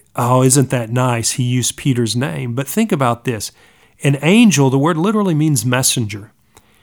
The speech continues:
And any time angels appear within Scripture, they are sent either to perform a task or they are sent to, uh, convey a message from the most holy God. And so God sends this angelic being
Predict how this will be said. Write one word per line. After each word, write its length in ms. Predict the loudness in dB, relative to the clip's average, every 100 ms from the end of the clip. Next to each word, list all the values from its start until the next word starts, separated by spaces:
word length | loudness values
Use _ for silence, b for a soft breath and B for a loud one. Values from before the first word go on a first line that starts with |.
| b b _
And 100 | -2
any 300 | 2 4 4
time 340 | 4 0 0 0
angels 500 | 2 2 2 0 0
appear 460 | -4 -2 0 2
within 280 | 2 0 -4
Scripture, 520 | -2 0 -2 -2 -4
they 160 | -2 -2
are 100 | 0
sent 380 | 0 2 0 0
either 320 | -2 0 -2
to 120 | -4
perform 480 | -6 -6 -2 0 0
a 40 |
task 680 | -2 -6 -6 -6 -6 -8 -10 _ b b b b b _
or 120 | 0
they 180 | 2 4
are 140 | 2 2
sent 720 | 0 2 2 0 -2 -8 -18 _
to, 240 | -6 -4 -4 -10 _ -20 -8
uh, 320 | -6 -4 -8 -8
convey 440 | 0 0 2 0 2
a 80 |
message 800 | 2 0 0 0 -2 -6 -8 -8 b b b
from 220 | -4 -2
the 100 | 0
most 380 | 0 0 0 -2
holy 360 | -4 -2 0 -2
God. 420 | -4 -8 -10 -16 -20 _ B B B B B B B
And 140 | 0 2
so 260 | 4 2
God 560 | 2 0 2 4 4 2
sends 640 | 2 4 4 2 0 -2
this 220 | -2 -2 -2
angelic 720 | -2 -2 -2 0 0 -2 -2
being 480 | -2 -2 -4 -8